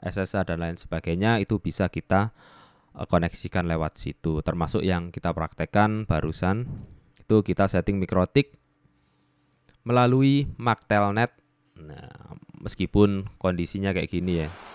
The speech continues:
kondisinya tidak terhubung langsung, saya berada di Ether tiga, dia berada di Ether dua, itu tetap,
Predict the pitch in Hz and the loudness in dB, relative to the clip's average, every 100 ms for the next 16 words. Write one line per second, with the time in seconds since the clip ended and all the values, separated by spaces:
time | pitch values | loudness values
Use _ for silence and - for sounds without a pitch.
0 | - - - 85 80 92 92 104 95 87 | -20 -10 -4 -4 -2 -4 0 0 0 -2
1 | 65 87 85 87 87 85 92 85 92 82 | -2 0 2 2 0 -4 -6 -2 -2 0
2 | 85 85 85 69 85 85 92 - 101 104 | -4 -4 -4 -4 -4 -6 -8 -4 -2 -2
3 | 92 - 85 85 78 78 - - 80 82 | -2 0 -2 -4 -4 -6 -6 -6 -4 -4
4 | 107 - - - - - - 98 - - | -6 -10 -18 -20 -20 -12 -4 -2 -4 -12
5 | - - 92 | -12 -6 -6